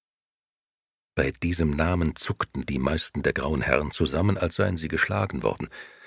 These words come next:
Andere sprangen auf und begannen heftig gestikulierend durcheinander zu schreien. "Bitte, meine Herren", rief der vierte Redner mit ausgebreiteten Armen,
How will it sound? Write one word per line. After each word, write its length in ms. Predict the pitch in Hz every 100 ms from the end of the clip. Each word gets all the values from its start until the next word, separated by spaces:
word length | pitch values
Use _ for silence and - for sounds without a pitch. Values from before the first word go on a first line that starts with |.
| -
Andere 320 | - 113 104 87
sprangen 380 | - 78 80
auf 320 | 82 110 110 78
und 140 | -
begannen 340 | - 82 82
heftig 480 | 80 95 - 87 -
gestikulierend 880 | 95 - - 80 82 117 104 87 -
durcheinander 480 | 92 85 123 123 -
zu 160 | -
schreien. 400 | - 62 65 - - - - _ _ _ _
"Bitte, 460 | 147 160 - 175 165
meine 420 | 151 160 156 131
Herren", 480 | 123 185 160 - - _ _ _ -
rief 220 | 82 -
der 120 | -
vierte 400 | - 92 87 80
Redner 300 | 76 82 73
mit 160 | 73 -
ausgebreiteten 760 | 85 - 78 - 82 - - -
Armen, 340 | 82 73